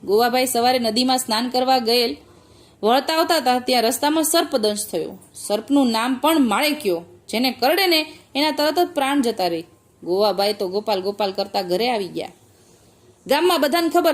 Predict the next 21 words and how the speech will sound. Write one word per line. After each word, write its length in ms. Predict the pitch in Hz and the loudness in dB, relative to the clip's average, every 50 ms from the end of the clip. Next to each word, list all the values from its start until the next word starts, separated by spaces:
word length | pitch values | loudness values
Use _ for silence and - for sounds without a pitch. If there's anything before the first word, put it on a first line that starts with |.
| - | 0
પડી. 220 | - 202 180 180 190 - - - - _ _ _ _ - - | -2 -4 -6 -6 -8 -12 -20 -20 -20 _ _ _ _ -20 -12
દરેકને 480 | 180 180 208 220 254 262 254 277 277 | -6 -2 0 0 0 0 0 0 -2
ખ્યાલ 300 | 254 - - 254 254 269 262 - | -2 0 0 0 0 0 0 2
ખરો 220 | 349 339 277 143 - - - _ - | 2 2 2 0 -4 -10 -20 _ -10
કે 80 | - 185 | -8 -6
માણેક્યો 460 | 180 185 196 226 247 240 - 240 214 | -4 -2 -2 -2 -2 -2 0 -2 -2
કરડી 280 | 220 - 240 233 277 233 | 0 0 -2 0 -2 -2
ગયો 160 | 196 190 185 | 0 0 0
લાગે 300 | 180 196 202 202 185 - | 2 2 0 -2 -6 -12
છે, 180 | - - - - - - _ _ _ - | -12 -14 -18 -20 -20 -20 _ _ _ -6
એક 160 | 247 233 214 | -6 -4 -2
ડગલું 280 | 226 262 254 302 330 285 | -2 0 2 2 2 2
પણ 160 | 349 349 320 | 2 0 0
ચાલી 240 | - 302 302 311 311 | 0 0 0 0 -2
શકે 300 | 302 320 294 - 311 311 | -2 -2 -4 -2 -2 0
નહીં. 200 | 294 277 262 - - - - - - _ - - - - _ - - - | 0 -2 -2 -6 -12 -20 -20 -20 -20 _ -20 -20 -20 -20 _ -14 -6 -4
ત્યાં 180 | 294 320 339 | -2 0 0
ને 100 | 339 320 | 0 0
ત્યાં 320 | 254 262 294 330 330 294 226 | 0 0 0 0 0 0 2
જીવ 220 | 226 285 311 277 | 2 2 2 2
જાય. 380 | 214 247 294 311 254 208 214 | 2 2 2 2 0 -2 -4